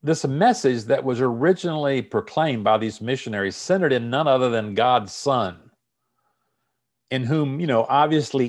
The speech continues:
inconsistency and dis-, indecision has no place, in God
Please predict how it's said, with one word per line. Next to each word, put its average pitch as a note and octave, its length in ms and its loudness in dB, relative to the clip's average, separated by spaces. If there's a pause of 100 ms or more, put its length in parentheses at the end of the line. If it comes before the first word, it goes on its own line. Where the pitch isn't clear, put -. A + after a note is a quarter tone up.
inconsistency C#3+ 1300 -4
and B2 260 -4
dis-, A2+ 300 -10
indecision D3 840 -4
has A#2 260 -4
no A2+ 120 -4
place, - 540 -6 (680)
in G2 180 -10
God G#2 520 -4